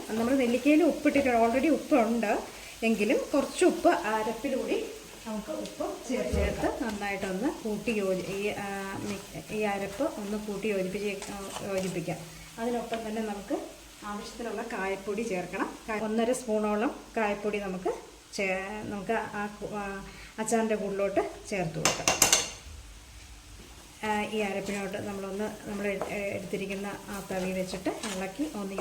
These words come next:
യോജിപ്പിച്ച് എല്ലാം കൂടി നന്നായിട്ട് നമുക്ക് ഇളക്കി യോജിപ്പിച്ച് ഇങ്ങനെ കൊടുക്കണം. ആവശ്യമായ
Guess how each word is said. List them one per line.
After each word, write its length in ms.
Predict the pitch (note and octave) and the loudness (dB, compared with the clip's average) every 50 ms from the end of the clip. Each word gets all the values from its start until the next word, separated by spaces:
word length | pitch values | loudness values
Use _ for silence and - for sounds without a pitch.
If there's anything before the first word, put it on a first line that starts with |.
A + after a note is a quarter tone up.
| F#3+ | 4
യോജിപ്പിച്ച് 520 | F#3 F#3 F#3+ F#3 G3+ - - G#3 A3 - F4 - - - - - - - - - G3+ | 4 4 4 2 -2 -2 -2 -2 0 0 -2 -4 -6 -12 -16 -16 -16 -16 -12 -10 -8
എല്ലാം 180 | F#3+ F#3+ G3 G3 F#3+ | -6 -6 -6 -4 -4
കൂടി 140 | G3 G3 F#3+ F#3+ | -4 -4 -2 -2
നന്നായിട്ട് 500 | F#3 F#3 F#3 F#3+ F#3+ G3 F#3+ F#3 F#3+ F#3 | -2 -2 -2 -4 -4 -4 -4 -2 -2 -2
നമുക്ക് 280 | F#3 F#3 F3+ - B3+ E4 F4 - - - - - - - - - - - F#3+ | -2 -2 -2 -2 -2 -2 -4 -6 -12 -16 -18 -18 -16 -16 -16 -16 -12 -4 0
ഇളക്കി 300 | F#3 F#3 F#3 - - G3+ G3 F#3 | 2 2 2 0 -2 -2 0 0
യോജിപ്പിച്ച് 460 | F#3 F3+ F3 E3 E3+ - - - - F3+ | 0 0 -2 -4 -4 -4 -4 -2 -2 -4
ഇങ്ങനെ 200 | F3 F3 F3 F#3 F#3 - - | -4 -4 -6 -6 -8 -10 -10
കൊടുക്കണം. 480 | - F3+ E3+ E3 - F3+ F3 F3 F#3+ A#3+ D4 - - - - - - - - - - - - - _ _ _ _ _ _ _ _ _ _ | -10 -8 -8 -6 -6 -6 -6 -4 -6 -6 -8 -8 -12 -16 -18 -18 -20 -20 -20 -20 -20 -20 -20 -20 _ _ _ _ _ _ _ _ _ _
ആവശ്യമായ 520 | - G#3 G#3 G#3 A3+ A3+ - - A3+ G#3+ | -12 -8 -6 -4 -4 -4 -2 -2 -2 0